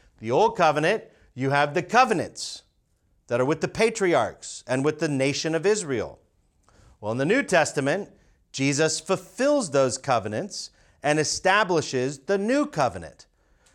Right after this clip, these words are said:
The new covenant does not say these old covenant promises were different or that they had no purpose or had no meaning,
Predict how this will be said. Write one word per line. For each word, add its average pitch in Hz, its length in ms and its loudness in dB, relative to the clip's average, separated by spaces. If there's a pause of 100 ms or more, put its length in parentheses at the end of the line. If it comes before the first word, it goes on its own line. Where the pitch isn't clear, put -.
(140)
The 147 100 2
new 233 260 0
covenant 180 420 2
does 160 160 0
not 190 260 2
say 202 240 4
these 151 260 -2
old 175 280 0
covenant 143 500 0 (320)
promises 156 560 0
were 117 120 -2
different 120 880 -2 (500)
or 139 160 2
that 143 220 2
they 143 380 0
had 165 300 2
no 156 180 2
purpose - 800 -2 (120)
or 127 100 -2
had 147 140 2
no 131 160 0
meaning, 139 640 -2